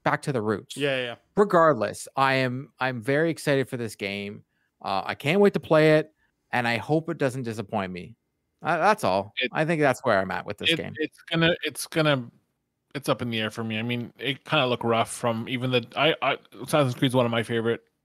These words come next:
Speaker 3: franchises of all time, but let's be honest, it, the demo did look kinda rough to me. I mean,
Speaker 2: I
Speaker 3: Ubisoft is kind of in a really, really bad position right now. I mean, given the fact that they're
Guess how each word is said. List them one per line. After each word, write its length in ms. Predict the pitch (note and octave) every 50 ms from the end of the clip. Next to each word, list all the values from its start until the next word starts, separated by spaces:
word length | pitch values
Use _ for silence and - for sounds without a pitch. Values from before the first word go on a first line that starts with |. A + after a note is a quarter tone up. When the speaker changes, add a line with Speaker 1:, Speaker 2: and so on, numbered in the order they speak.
| _ _ _ _ _ _ _ _ _ _ _ _ _ _ _ _ _ _
Speaker 3:
franchises 440 | _ - - E3 F3+ E3 F3 E3+ D3+
of 60 | D#3+
all 100 | D#3+ D#3+
time, 280 | D3+ - D#3+ F#3 E3+ C3+
but 180 | A2 A#2+ - -
let's 200 | B2+ B2+ B2 -
be 120 | - B2+
honest, 380 | A2 G#2+ A2+ A2 A2 A2 - -
it, 180 | A#2+ C3 - - - - _ _ _ D3 C#3+ C3
the 100 | C#3 C3
demo 360 | A#2 C#3 B2 B2+ B2 A#2+ A2+
did 280 | G#2+ - A#2+ A2 G2+
look 160 | G#2+ G#2 - -
kinda 160 | - G#2+ G#2
rough 180 | G#2 G#2 - -
to 100 | - A2
me. 200 | A2 A2+ A2+ G#2+ - _ _ - -
I 60 | A#2
mean, 260 | A#2 A2+ A2 A2 A2 - - _ _ _ _ _ _ _ _ _ _ _ _ _ _ _
Speaker 2:
I 120 | - D3+ D3+
Speaker 3:
Ubisoft 720 | D#3+ D#3 C#3+ C3+ C#3+ C#3 - - D3 B2+ C3+ B2+ - C#3
is 80 | B2+ - _ -
kind 160 | - D3 C#3+ C#3
of 180 | C#3 C3 B2
in 180 | C#3 C3 B2+ B2+
a 340 | B2+ A#2+ A#2 A#2 A#2 A#2+ -
really, 380 | C3+ B2+ C3 C3+ C3 B2+ B2 A#2+
really 220 | A#2+ B2 B2 A#2+
bad 260 | A2 A#2 A2 A#2 A2
position 340 | - A#2+ A#2+ B2 - - C3
right 120 | B2 B2 B2+
now. 260 | B2 B2 B2+ C3 A#2+
I 120 | F2+ A#2
mean, 200 | B2 A#2 A#2 A#2
given 300 | A2 A#2+ B2 B2 B2 A#2
the 80 | A#2 A2+
fact 280 | - - A#2+ A2+ A#2 -
that 80 | A2 G#2+ A2 A#2 _ _
they're 400 | B2+ C#3 B2 A#2 B2+ A#2+ A#2+ A#2